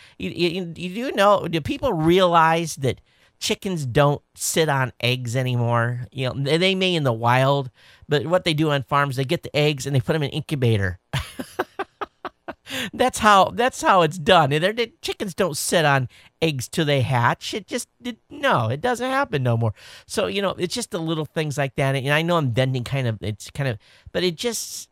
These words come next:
sometimes people really need to stop and think. And, and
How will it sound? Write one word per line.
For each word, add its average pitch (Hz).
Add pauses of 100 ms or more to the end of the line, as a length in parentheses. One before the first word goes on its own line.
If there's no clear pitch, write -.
sometimes 180
people 147
really 139
need 139
to 104
stop 123
and 98 (120)
think. 110 (440)
And, 156
and 156